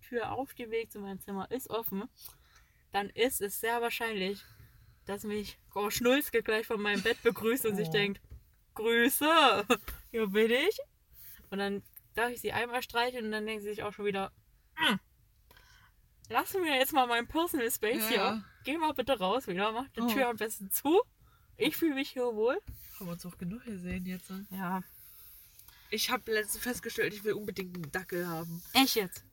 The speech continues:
Speaker 2: Ja.
Speaker 1: Oh.
Speaker 2: Ich, also, eigentlich will ich keinen Hund, weil da muss ich Hundesteuer bezahlen. So.
Speaker 1: Ja, auch ganz komischer Blödsinn.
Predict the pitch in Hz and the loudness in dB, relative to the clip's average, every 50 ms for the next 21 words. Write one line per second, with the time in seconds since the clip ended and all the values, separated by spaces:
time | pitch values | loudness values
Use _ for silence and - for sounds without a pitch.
0 | _ - - 202 190 185 185 180 180 180 202 220 - - - - - 190 190 180 | _ -12 -8 -6 -4 -4 -2 -4 -4 -6 -10 -14 -16 -20 -20 -18 -10 -6 -4 -4
1 | 175 185 - - - - - - - - - - - - - - - - - - | -4 -4 -6 -8 -10 -12 -14 -16 -16 -14 -12 -10 -12 -12 -12 -14 -16 -16 -16 -16
2 | - - 214 233 240 247 233 - - - - - 247 277 311 339 294 262 285 311 | -4 0 2 6 8 8 6 6 2 -4 4 6 6 6 6 2 0 4 4 6
3 | 339 - - - 294 302 311 311 320 302 269 262 247 226 226 214 220 233 - - | 4 4 4 4 4 4 4 2 0 2 4 4 4 6 4 0 0 -2 -2 -2
4 | 240 247 226 208 202 - 190 185 185 180 165 170 - - 185 175 175 170 170 175 | -2 -4 -2 -2 -4 -2 0 0 0 0 0 -2 -6 -4 -2 0 0 2 0 -2
5 | 170 165 185 - - - - - - - - - - _ - - 180 190 190 185 | -4 -6 -10 -12 -16 -18 -18 -18 -18 -18 -18 -20 -20 _ -10 -6 -4 -2 -2 -2
6 | 180 160 160 - _ _ - - - - - - - - - - - - - 104 | -2 -4 -6 -12 _ _ -16 -16 -16 -14 -12 -12 -12 -12 -14 -16 -18 -20 -20 -20
7 | 98 - - - 202 - - 208 202 - 208 226 226 - - - 226 220 | -20 -20 -20 -20 -20 -20 -20 -20 -20 -20 -18 -18 -16 -16 -16 -18 -18 -20